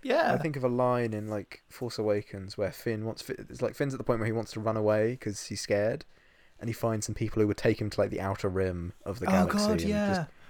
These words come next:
Speaker 2: just hang out over there away from everything.
Speaker 1: <laughs>
Speaker 2: It's like, "Yeah, but, like, what if he found someone who'd go a bit further?" Intergalactic travel, my dude. We can already do warp speed, so, like,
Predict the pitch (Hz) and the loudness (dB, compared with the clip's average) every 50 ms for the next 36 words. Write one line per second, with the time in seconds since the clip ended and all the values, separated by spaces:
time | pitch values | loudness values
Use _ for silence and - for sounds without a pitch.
0 | - - - 110 - - 127 113 104 101 95 85 104 104 101 95 95 95 87 80 | -18 -8 -6 -6 -2 0 0 2 2 2 4 4 4 4 4 4 4 4 4 2
1 | 85 87 90 90 90 87 - - 98 87 80 95 - - 90 87 95 101 - - | 2 2 2 0 0 -2 -4 -4 -4 -4 -4 -4 -4 -4 -4 -6 -6 -8 -10 -10
2 | - - - - - - - 120 131 147 156 160 151 123 107 120 107 113 113 - | -2 -2 -2 -2 0 0 0 0 2 2 4 4 4 4 4 4 2 2 2 4
3 | - 139 139 - 151 135 - 131 127 127 123 - 131 120 113 110 - - 110 104 | 2 2 2 2 -2 -2 0 0 0 0 0 -2 -2 -2 -2 0 0 0 0 0
4 | - 113 90 - - 110 120 120 117 117 - 104 - - - _ _ - - - | 0 -4 -4 -2 -2 0 0 0 -2 -4 -6 -8 -8 -12 -18 _ _ -20 -20 -20
5 | - - - _ - - - - - - - - - 117 110 113 - - 98 104 | -20 -20 -20 _ -14 -12 -10 -10 -10 -10 -8 -6 -4 -4 -4 -2 0 2 2 2
6 | 123 147 147 - - - - - 95 90 95 92 85 82 87 85 90 87 92 113 | 2 0 -2 -6 -6 -4 -2 0 0 0 0 -2 -4 -4 -4 -2 -2 -2 -2 -4
7 | 139 - 147 - 277 302 247 147 127 110 101 101 123 151 151 - - - - 62 | -6 -6 -4 -2 0 0 2 2 2 2 4 4 4 4 4 0 -4 -6 -4 -4
8 | - - - - 160 - - - 113 117 113 120 113 113 - - - | -4 -6 -8 -10 -12 -8 -2 0 2 4 4 4 4 2 0 -6 -16